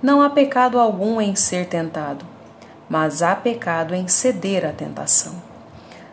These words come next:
Aqui está o consolo para os violentamente tentados.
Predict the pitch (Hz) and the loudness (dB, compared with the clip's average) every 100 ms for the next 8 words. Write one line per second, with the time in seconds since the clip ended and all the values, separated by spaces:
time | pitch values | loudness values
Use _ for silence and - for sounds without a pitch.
0 | - 175 180 262 277 277 - 247 262 254 | -6 -4 -2 2 4 4 4 4 4 0
1 | 226 202 - - 214 233 233 - 185 180 | 0 0 -2 0 0 0 -4 -2 0 2
2 | 175 175 156 165 226 240 220 208 196 190 | 0 -4 -6 -4 0 2 2 2 0 -2
3 | 170 165 185 190 - - 185 - - - | -4 -2 -4 -6 -8 -6 -6 -6 -10 -12
4 | - - - | -12 -8 -8